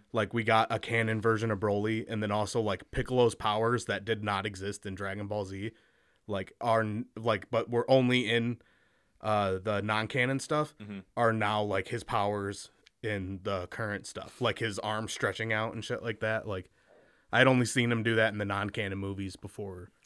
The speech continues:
Speaker 2: So anyway, Anton and I were having this conversation about the Dragon Ball Z movie. A lot of nuance. 'Cause, like, I was talking about how it's not as though, like, I'm not saying my tastes are the best tastes. They're just mine.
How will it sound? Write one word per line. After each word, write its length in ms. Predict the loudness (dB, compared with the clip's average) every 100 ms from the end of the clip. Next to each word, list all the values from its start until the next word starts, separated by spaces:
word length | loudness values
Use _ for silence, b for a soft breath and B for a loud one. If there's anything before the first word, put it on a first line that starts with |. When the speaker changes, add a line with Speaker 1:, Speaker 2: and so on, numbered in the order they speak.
| -10
Speaker 2:
So 120 | -2
anyway, 340 | 0 0 -2 -4 _ _
Anton 360 | -6 -6 -4 -4
and 80 | -4
I 160 | -6 -6
were 140 | -4 -2
having 200 | -2 -6
this 120 | -12
conversation 560 | -14 -14 -14 -14 -14 -14
about 260 | -12 -12 -14 _ _
the 60 | -12
Dragon 200 | -10 -10
Ball 80 | -12
Z 140 | -12
movie. 300 | -14 -14 -14 _ b b -2
A 40 |
lot 180 | 2 4
of 80 | 2
nuance. 380 | -2 -4 -6 -10 b b
'Cause, 100 | 2
like, 160 | 4 6
I 60 |
was 100 | 6
talking 240 | 6 2 2
about 340 | 2 2 2
how 360 | 2 2 2 -2 b b b b b b b b b b
it's 180 | 0 0
not 240 | 2 4
as 140 | 6 4
though, 320 | 4 4 4 2
like, 260 | 0 -2 -8 0
I'm 100 | 2
not 140 | 2
saying 260 | 4 2 4
my 200 | 2 2
tastes 320 | 0 -4 -2
are 140 | -2 -2
the 80 |
best 280 | -2 -4 -4
tastes. 440 | -8 -14 -14 -16 -18 _ _ _
They're 140 | 0 0
just 180 | 0 2
mine. 420 | 4 4 0